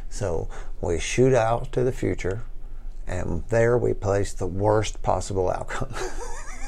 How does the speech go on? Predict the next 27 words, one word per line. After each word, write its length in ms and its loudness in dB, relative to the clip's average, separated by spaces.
And 120 6
then 140 10
we 160 4
actually 380 0
take 260 2
that 180 4
on, 300 0
like, 240 -2
that 220 2
is 180 2
where 260 2
we're 200 4
heading, 340 0
you 120 0
know, 180 0
just 240 -2
like 220 -2
it's 160 -2
a, 280 0
it's 220 -4
a 20 -2
for 240 -2
certain 460 4
course. 420 2
That 240 2
is 220 0
our 240 -2